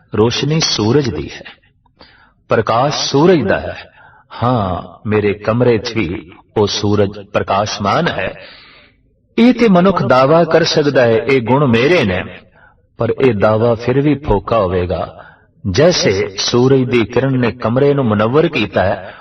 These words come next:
ਪਰਮਾਤਮਾ ਦੀ ਕਿਰਨ ਹੀ ਮਨੁੱਖ ਦੇ ਹਿਰਦੇ ਨੂੰ ਮੁਨੱਵਰ ਕਰਦੀ ਹੈ। ਸੰਬੰਧਿਤ ਕਿਰਨਾਂ ਦਾ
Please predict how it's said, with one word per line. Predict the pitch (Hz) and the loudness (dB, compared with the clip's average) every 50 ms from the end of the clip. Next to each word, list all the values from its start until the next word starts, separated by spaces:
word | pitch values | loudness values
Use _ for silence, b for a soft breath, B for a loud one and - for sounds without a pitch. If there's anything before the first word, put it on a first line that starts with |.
| B B B _ _ _ | B B B _ _ _
ਪਰਮਾਤਮਾ | 139 123 113 110 113 131 120 110 135 156 160 165 | -2 0 2 2 0 0 -2 -2 -2 0 0 0
ਦੀ | 165 156 147 131 | 0 0 -2 -2
ਕਿਰਨ | - 151 139 - 139 147 190 202 214 | -4 -6 -4 -2 0 2 2 2 2
ਹੀ | 180 110 104 92 85 78 60 - - - _ _ _ _ _ _ _ _ _ _ _ _ _ _ _ - | 2 0 -2 -4 -6 -6 -10 -12 -16 -20 _ _ _ _ _ _ _ _ _ _ _ _ _ _ _ -2
ਮਨੁੱਖ | 107 120 131 139 127 - 127 | 0 2 2 0 0 0 0
ਦੇ | 110 117 110 - | 2 4 4 4
ਹਿਰਦੇ | - 107 107 101 107 113 113 | 4 2 2 2 2 2 4
ਨੂੰ | 110 110 101 | 4 2 2
ਮੁਨੱਵਰ | 98 98 98 101 101 113 127 135 | 2 2 2 0 2 2 2 2
ਕਰਦੀ | 117 - 110 107 98 123 120 101 101 | 2 2 0 0 0 0 0 0 0
ਹੈ। | 117 113 98 113 B B B B B _ | -2 -2 -6 -10 B B B B B _
ਸੰਬੰਧਿਤ | - - - - 156 151 156 190 214 214 214 202 202 208 202 202 214 | -8 -4 -4 -2 0 0 2 2 2 2 2 2 2 0 0 -2 -2
ਕਿਰਨਾਂ | - 151 143 147 156 180 185 160 | 0 0 2 2 2 2 2 4
ਦਾ | 117 107 98 98 104 113 - 98 113 - | 2 2 2 2 0 -2 -4 -6 -12 -18